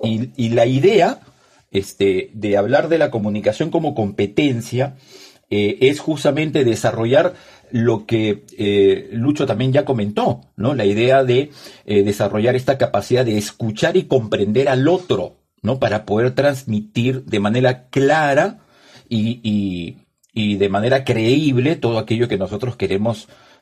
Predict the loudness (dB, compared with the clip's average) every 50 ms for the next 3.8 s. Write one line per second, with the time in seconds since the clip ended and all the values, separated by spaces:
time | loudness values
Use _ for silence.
0 | _ -8 -6 -6 -6 -6 -6 -6 -4 -4 -4 -4 -4 -6 -8 -10 -10 -10 -12 -12
1 | -12 -14 -16 -16 -8 -2 2 4 4 4 2 -4 -10 -16 -20 _ _ _ -20 -20
2 | -20 -20 _ -8 -4 -2 -2 0 0 0 0 0 0 0 0 0 2 2 2 2
3 | 0 -2 -12 -10 -4 -2 0 2 4 4 4 2 2 -2 -6